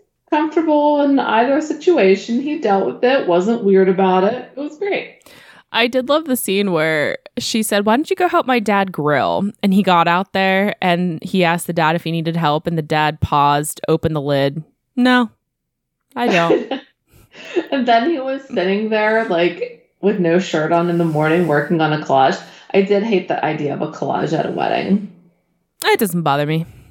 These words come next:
Speaker 1: And I did not like helium balloons at the wedding.
Speaker 2: Uh,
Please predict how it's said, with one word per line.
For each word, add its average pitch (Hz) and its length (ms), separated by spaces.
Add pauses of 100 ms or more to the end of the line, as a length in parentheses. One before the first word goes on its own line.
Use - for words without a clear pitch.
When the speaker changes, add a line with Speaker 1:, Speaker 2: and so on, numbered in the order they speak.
(640)
Speaker 1:
And 196 240
I 185 120
did 185 160
not 185 260
like 160 220
helium 147 480
balloons 71 400
at - 140
the - 60
wedding. - 640 (320)
Speaker 2:
Uh, 170 840